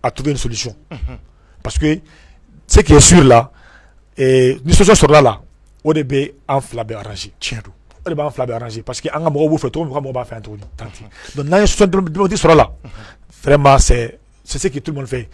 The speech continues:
Speaker 1: C'est ce que an bɔlen de fɔ a kuma kɔnɔ. Sinon an m'a fɔ ko k'u libérer immédiatement sans délai, an m'a exiger quoi. Ne ka hakilina la o de. Est-ce qu'il a, il n'a pas dit j'exige leur, la libération. N'i y'a ye a kumana bonya kan dɔrɔn, a ko de n bɛ fɛ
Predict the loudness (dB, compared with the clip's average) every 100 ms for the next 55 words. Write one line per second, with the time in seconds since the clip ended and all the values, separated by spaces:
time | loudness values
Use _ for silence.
0 | -2 2 4 4 4 4 4 2 -2 -4
1 | -8 -10 -14 _ -6 -2 0 0 4 4
2 | 2 _ -4 -2 -2 -6 -2 0 0 -4
3 | _ -2 2 0 0 -2 0 0 -2 0
4 | 0 -2 -2 -2 0 0 -2 -8 _ -20
5 | -20 -18 -6 0 2 2 2 2 2 2
6 | 4 4 0 -4 -2 -2 -2 -6 -6 -6
7 | -6 -8 -2 -2 -2 -6 -4 -2 -4 -8
8 | -12 _ -20 -20 -20 _ -8 2 4 4
9 | 0 0 2 2 0 -2 0 -2 -2 -2
10 | -2 -2 -2 -6 -10 -6 -6